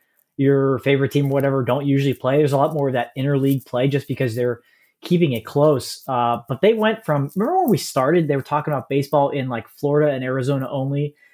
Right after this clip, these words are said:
and they were gonna be in the bubble and they were gonna have those different parks. And now they're just like, "Yeah, whatever, you can go home and, you know, figure this out and travel from city to city. It'll be close as long as you can be on a bus or whatever." Now, the test rates have actually been low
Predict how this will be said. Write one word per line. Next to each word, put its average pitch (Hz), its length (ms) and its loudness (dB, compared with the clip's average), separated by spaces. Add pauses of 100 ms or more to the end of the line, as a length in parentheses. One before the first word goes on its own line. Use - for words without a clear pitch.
(120)
and 156 160 2
they 156 80 4
were 135 280 2
gonna 156 180 2
be 151 140 2
in 151 80 0
the 147 80 2
bubble 160 560 0 (240)
and 139 80 -4
they 143 60 0
were 143 80 0
gonna 127 100 -2
have 147 140 0
those 147 220 2
different 147 340 -2
parks. 147 400 -2
And 160 60 -6
now 151 100 -4
they're 156 80 -2
just 156 160 -2
like, 247 160 0
"Yeah, 339 220 4
whatever, 151 420 2
you 170 100 0
can 156 160 -2
go 147 180 2
home 139 380 -2
and, 127 160 -6 (280)
you 147 100 -8
know, 127 160 -6 (100)
figure 147 160 0
this 135 220 -2
out 123 280 2
and 120 180 -8 (500)
travel 139 340 2
from 135 200 -6
city 127 260 -4
to 131 80 -2
city. 147 280 2
It'll 202 120 4
be 131 160 -2
close 123 340 -8
as - 60 -10
long 143 220 -2
as 120 60 -4
you 123 60 -4
can 117 140 -10
be 120 120 -6
on 113 100 -8
a 107 40 -10
bus 113 420 -6 (340)
or 117 80 -12
whatever." 113 440 -8 (380)
Now, 170 100 2
the 160 240 2 (200)
test - 320 0
rates 143 280 2
have 143 140 2
actually 143 260 0
been 135 140 -2
low 139 560 0